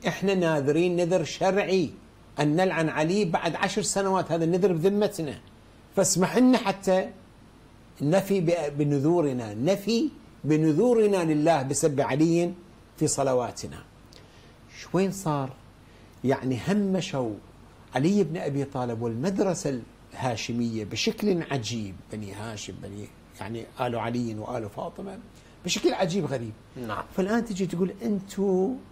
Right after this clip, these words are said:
Speaker 1: ظلمتوا النبي، أنتوا ظلمتوا النبي."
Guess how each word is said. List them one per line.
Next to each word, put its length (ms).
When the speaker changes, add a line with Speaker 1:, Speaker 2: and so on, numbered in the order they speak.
Speaker 1:
ظلمتوا 600
النبي، 640
أنتوا 260
ظلمتوا 460
النبي." 360